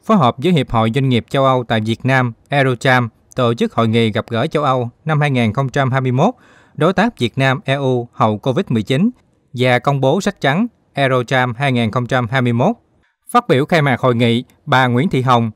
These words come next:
Thống đốc Ngân hàng Nhà nước Việt Nam, cảm ơn sự hỗ trợ kịp thời của Liên minh châu Âu, các nước thành viên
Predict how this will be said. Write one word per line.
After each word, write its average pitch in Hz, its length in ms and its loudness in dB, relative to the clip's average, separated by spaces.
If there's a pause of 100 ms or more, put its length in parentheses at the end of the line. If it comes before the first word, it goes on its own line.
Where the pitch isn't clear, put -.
(140)
Thống 202 180 2
đốc 240 160 0
Ngân 151 160 0
hàng 123 180 2
Nhà 113 100 2
nước 165 180 2
Việt 120 180 -4
Nam, 135 260 0 (200)
cảm 156 220 0
ơn 151 160 0
sự 131 120 -2
hỗ 131 180 0
trợ 110 220 0
kịp 120 220 -4
thời 113 300 0 (140)
của 120 160 0
Liên 151 200 -2
minh 135 160 0
châu 131 220 -2
Âu, 127 240 2 (680)
các 208 140 -2
nước 254 160 0
thành 120 180 0
viên 143 300 -2